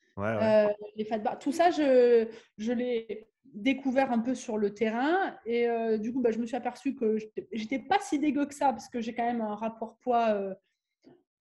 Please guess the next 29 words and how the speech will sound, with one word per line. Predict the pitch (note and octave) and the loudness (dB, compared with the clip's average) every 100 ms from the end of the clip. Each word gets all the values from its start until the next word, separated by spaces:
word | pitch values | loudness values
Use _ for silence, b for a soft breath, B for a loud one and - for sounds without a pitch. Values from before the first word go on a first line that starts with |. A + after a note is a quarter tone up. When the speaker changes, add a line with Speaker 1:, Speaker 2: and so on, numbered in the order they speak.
| _ | _
Speaker 2:
bah, | - F#3 | -6 -4
je | F3+ | -4
suis, | G3+ | -8
je | - | -4
suis | G#3 | -2
assez | F#3+ B3 | 0 4
lourde | C4+ D4 A3 | 4 4 0
et | G3+ | 0
je | |
suis | - | -2
assez | G3 G#3+ | -8 -4
grande, | G#3+ B3+ C4 | -2 2 2
donc | A3 G#3 | 0 -2
c'est | A3 | 0
des | A3 | 0
choses | B3+ C4+ | 2 -2
qui | - | 0
me | A#3 A3 | 0 0
vont | A3+ | 2
bien, | A3 G#3+ G3+ C4+ | 0 0 -2 -4
tu | C4+ | -2
vois, | A3 | -2
genre | A3 G#3 | 0 2
Speaker 1:
Mhm. | |
Speaker 2:
le | G#3 | 2
yoke, | G#3 G#3+ - G#4 | 2 -2 -4 -10
euh, | - | -12
j'aime | G#3+ G3+ | -6 -6
bien. | F3+ F#3+ C4+ | -4 -6 -8